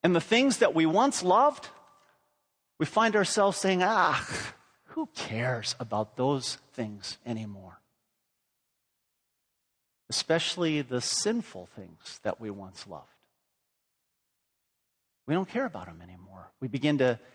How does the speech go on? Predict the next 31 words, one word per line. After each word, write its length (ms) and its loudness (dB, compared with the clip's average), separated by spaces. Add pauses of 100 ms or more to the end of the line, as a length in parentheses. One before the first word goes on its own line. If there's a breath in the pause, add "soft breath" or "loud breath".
(120)
hate 360 -2
those 320 -2
things 300 -6
that 180 -4
we 80 -6
once 480 -6
loved 360 0
if 120 -8
they're 200 -6
involved 360 -2
with 160 -12
sin. 300 -2 (560 loud breath)
That's 320 2
the 160 -2
natural 580 0
thing, 400 -2 (200 loud breath)
that 220 4
process 680 0
of 120 -8
sanctification, 1040 -4
and 220 0
that 400 2
too 500 0 (240 loud breath)
is 180 0
worked 320 0
by 180 4
God. 280 4
But 140 -2
there 160 2
is 180 -2
one 480 0